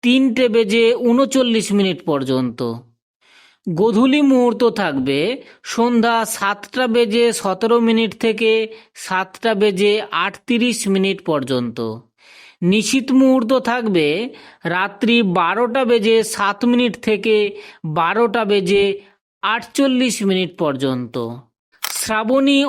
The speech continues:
অমাবস্যার মাহাত্ম্য, শ্রাবণ মাসে ধরিত্রী সবুজ চাদরে ঢাকা পড়ে যায়, গাছপালা সবুজ পাতায় ভরে ওঠে, আবহাওয়াও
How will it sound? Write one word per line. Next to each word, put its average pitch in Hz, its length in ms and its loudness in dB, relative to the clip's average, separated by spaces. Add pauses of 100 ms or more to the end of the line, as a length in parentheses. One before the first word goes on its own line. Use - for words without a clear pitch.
অমাবস্যার 226 800 0
মাহাত্ম্য, 180 680 -2 (680)
শ্রাবণ 202 680 -2
মাসে 254 380 0 (140)
ধরিত্রী 214 720 -2
সবুজ 196 480 0 (140)
চাদরে 208 520 2
ঢাকা 170 340 -2
পড়ে 185 300 2
যায়, 107 340 -4 (800)
গাছপালা 208 760 -2
সবুজ 185 520 2
পাতায় 185 480 -2
ভরে 147 320 0
ওঠে, 117 360 -4 (840)
আবহাওয়াও 233 600 2